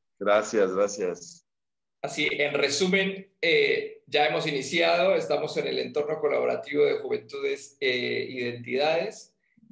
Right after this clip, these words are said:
Speaker 2: Eh, como es un entorno colaborativo, aquí estamos a igual a igual, no es una presentación magistral mía, sino que es una conversación y,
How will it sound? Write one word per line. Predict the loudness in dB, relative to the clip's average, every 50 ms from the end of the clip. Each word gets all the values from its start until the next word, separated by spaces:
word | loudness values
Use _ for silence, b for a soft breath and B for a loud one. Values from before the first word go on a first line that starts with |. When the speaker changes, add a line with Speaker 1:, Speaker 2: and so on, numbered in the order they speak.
| -20 -8 -4
Speaker 2:
Eh, | -2 -2 0 -2 -2
como | -4 -4 -4 -2
es | -2 -2
un | -2 -4
entorno | -2 -4 -4 -4 -4 -6 -4
colaborativo, | -2 0 0 0 0 0 0 -2 -2 -2 -4 -4 -4 -2 -2 -2 -4 -4 -4 -6 -8
aquí | -8 -8 -10 -6 -4 -4
estamos | -4 -4 -6 -6 -6 -4 -4 -6 -6 -6 -8 -10 -14 -20 -20 -8 -6
a | -4 -4 -2 -4 -4 -6 -6
igual | -6 -4 -2 -2
a | -2 0
igual, | 0 0 0 0 0 -2
no | -6 -6
es | -6 -6
una | -6 -6 -6 -6
presentación | -8 -10 -12 -12 -10 -10 -10 -10 -8 -8 -8 -8 -6
magistral | -8 -10 -10 -10 -14 -16 -10 -6 -6 -4 -4 -4 -6 -8
mía, | -8 -6 -6 -4 -6 -6 -8
sino | -12 -18 -18 -16 -14 -14 -12
que | -10 -10 -8 -6 -6 -6
es | -8 -8 -12 -16 _ _ _ _ _ _
una | -14 -8 -6 -4 -4 -4 -4 -4 -6
conversación | -6 -6 -4 -6 -6 -6 -6 -8 -6 -6 -6 -6 -6 -6 -10 -14 -16 _ _ _ _ _ _ _ _ _
y, | -10 -8 -8 -8 -10 -12 -18 -20